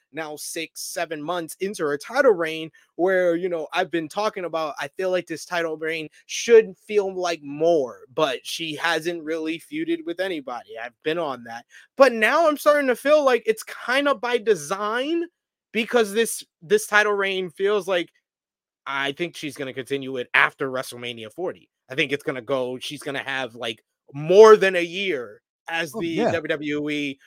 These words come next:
Speaker 1: Women's World Champion. So I think that's probably why they have, they've only had, what, Zelina Vega and Natalya.
Speaker 2: Natalya.
Speaker 1: These are, like, low card n-, in W W E, how they book and present these people.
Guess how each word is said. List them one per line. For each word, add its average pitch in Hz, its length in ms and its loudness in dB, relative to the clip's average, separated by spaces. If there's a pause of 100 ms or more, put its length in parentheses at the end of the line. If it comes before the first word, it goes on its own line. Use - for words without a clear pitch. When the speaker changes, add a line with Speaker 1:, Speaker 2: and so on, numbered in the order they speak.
Speaker 1:
Women's 160 400 -2
World 147 320 -2
Champion. 151 600 -8
So 147 200 -4
I 139 100 -4
think 151 300 -10
that's 156 440 -2
probably 180 480 -2
why 151 640 -4 (240)
they 160 160 4
have, 143 260 -4
they've 135 300 -6
only 143 320 -6
had, 127 320 -8
what, 113 220 -14 (340)
Zelina 123 400 -10
Vega 135 960 -2
and 123 220 -8
Natalya. 156 640 -2
Speaker 2:
Natalya. 139 420 2
Speaker 1:
These 226 140 2
are, 233 140 10
like, 202 240 6
low 180 380 2
card 170 640 -2
n-, 160 60 -10
in 170 340 -4
W 175 200 0
W 151 360 -6
E, 170 140 -4
how 165 200 -6
they 160 220 -10 (100)
book 196 260 -2
and 180 140 -14
present 147 380 -10
these 208 180 -14
people. 220 340 -2